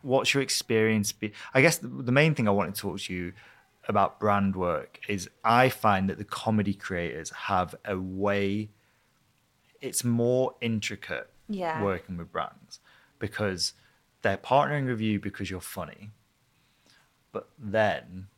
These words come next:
Speaker 1: they want you to say the things they want you to say for the brand message, and then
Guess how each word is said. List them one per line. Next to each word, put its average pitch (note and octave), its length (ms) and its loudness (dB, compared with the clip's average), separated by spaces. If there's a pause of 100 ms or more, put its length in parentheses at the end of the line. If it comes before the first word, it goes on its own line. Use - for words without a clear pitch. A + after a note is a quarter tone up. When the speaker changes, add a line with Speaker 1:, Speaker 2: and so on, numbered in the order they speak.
(400)
Speaker 1:
they G2 140 -2
want G2+ 320 -2
you F#2+ 180 -6
to F#2 300 -10
say A2 360 0
the G#2 120 -2
things E2+ 460 -10
they F2 140 -8
want F2 280 -8
you F2 100 -14
to - 120 -14
say A2 360 0
for G2+ 120 -10
the F#2 80 -10
brand A#2+ 360 2
message, G2+ 600 -2 (280)
and G2+ 200 0
then F#2+ 360 -2